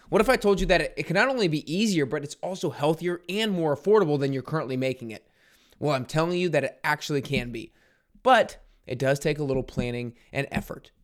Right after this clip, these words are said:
And that's honestly why most people don't do it. Most people aren't willing to plan ahead. Most people are just flying by the seat of their pants in the moment and just tackle, tackling whatever is in front of them at any given moment. But I'm gonna teach you why you should at least do some meal prepping,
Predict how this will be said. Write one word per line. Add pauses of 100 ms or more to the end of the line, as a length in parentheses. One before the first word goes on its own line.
(280)
And
that's
honestly
why
most
people
don't
do
it.
Most
people
aren't
willing
to
plan
ahead. (260)
Most
people
are
just
flying
by
the
seat
of
their
pants
in
the
moment
and
just
tackle,
tackling (240)
whatever
is
in
front
of
them (240)
at
any
given
moment. (420)
But
I'm
gonna
teach
you
why
you
should
at
least
do
some
meal
prepping,